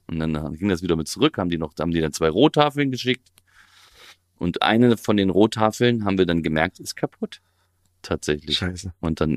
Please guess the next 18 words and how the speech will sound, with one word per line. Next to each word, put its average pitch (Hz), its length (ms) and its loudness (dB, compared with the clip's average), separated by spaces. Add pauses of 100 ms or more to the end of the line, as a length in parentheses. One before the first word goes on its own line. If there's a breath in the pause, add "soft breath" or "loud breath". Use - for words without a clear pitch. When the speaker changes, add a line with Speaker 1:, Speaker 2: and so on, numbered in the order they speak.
(160)
Speaker 1:
das - 160 -8
ging 71 160 -6
David 67 280 -4
so 71 100 -4
auf 65 80 -4
den 65 80 -20
Sack. 65 260 -10
Nee, 64 120 -12
das - 100 -20
kann - 140 0
ich - 100 -10 (160)
absolut 117 440 -2
nachvollziehen. 78 600 0
Das - 60 -20
kann 110 140 -4
ich - 180 -8
absolut 127 460 -4
nachvollziehen. 85 460 -6